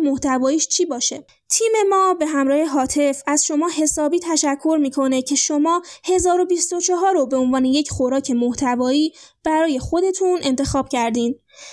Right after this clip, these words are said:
خیلی ممنونیم. در ادامه یه برنامهٔ کوچیک داریم که هاتف اون رو نوشته و کیمیا جان براتون اجرا می‌کنه.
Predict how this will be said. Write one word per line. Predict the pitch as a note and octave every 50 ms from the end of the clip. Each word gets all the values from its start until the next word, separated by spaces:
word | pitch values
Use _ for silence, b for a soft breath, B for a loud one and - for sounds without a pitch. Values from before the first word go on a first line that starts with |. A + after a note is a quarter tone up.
| B B B
خیلی | - - - E4 E4+ E4+ D#4+ E4+
ممنونیم. | D4+ C#4+ C4 B3+ B3 B3 A#3+ A#3 A#3 A3+ A3 - - _ _ _ B B B B B B B B
در | F4 F4+ F#4 F4+
ادامه | F4+ F#4 F#4 F#4 F4 F4 F4 F4
یه | E4 D4+ D#4+ D4+
برنامهٔ | D4 C4+ B3+ B3 B3 B3 C4 C#4+
کوچیک | C#4 - - C4 - - C#4+ C#4+ - -
داریم | C4 B3 A#3+ A#3+ A#3+ A#3+ B3
که | - D4 C#4+
هاتف | C#4 D4 C#4 D4 D#4+ D#4+ D4+ D#4+
اون | C#4+
رو | B3 A3+
نوشته | A3 A3+ A3+ A3+ A#3 A#3+ A#3 - D4+ D#4+ E4+
و | D#4 D#4+ C#4+
کیمیا | D4 - D4+ D4+ D4 D4 C#4+
جان | C#4 D4 D4 D4 D4
براتون | C4 A3+ G#3+ A3 A#3+ - C#4+ B3
اجرا | A#3+ A3+ G#3+ A#3+ A3 -
می‌کنه. | - A3 - - - - -